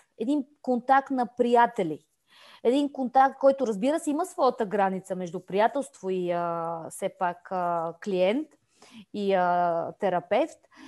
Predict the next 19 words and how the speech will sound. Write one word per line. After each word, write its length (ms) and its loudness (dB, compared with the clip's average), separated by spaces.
но 380 0
те 180 4
могат 340 4
да 80 -4
ми 120 -2
се 140 -12
доверят. 360 -2
Не 80 -8
съм 220 -6
имала 320 -2
досега 360 -2
човек, 320 -4
който 240 -2
да 120 -6
не 120 -6
може 240 -2
да 60 -16
се 160 -4
разкрие. 760 -2